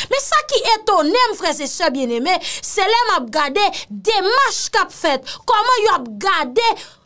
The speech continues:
kote espas k ap resevwa fòs la aranje, yo ap batay pou yo mete ti pwen sou chak i pou fòs ta kapab byen alèz. Men ki lè yo pran swen lapolis nasyonal konsa?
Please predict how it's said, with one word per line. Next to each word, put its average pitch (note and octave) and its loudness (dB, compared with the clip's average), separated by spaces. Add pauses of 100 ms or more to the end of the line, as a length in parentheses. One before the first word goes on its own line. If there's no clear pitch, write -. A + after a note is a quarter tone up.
(280)
kote G4+ 0 (120)
espas - -2
k F#4 0
ap E4 -4
resevwa D4+ 0
fòs - -2
la D#4 4 (260)
aranje, D4+ 0 (200)
yo F4+ 0
ap C4+ -4
batay G#4+ 0
pou G#4+ 2
yo G#4 4
mete G4+ 0 (300)
ti - -2
pwen A#4 4
sou A4 0
chak C5+ 0
i C5 4 (300)
pou A#4+ 4
fòs - 0
ta F4+ 0
kapab D#4+ 0
byen E4+ 0
alèz. B3+ 0 (180)
Men D5 -2
ki D5+ 0
lè F4 4
yo D4+ 2
pran D4+ -2
swen C4+ 0
lapolis B3 0
nasyonal A3 -4
konsa? F#3+ -10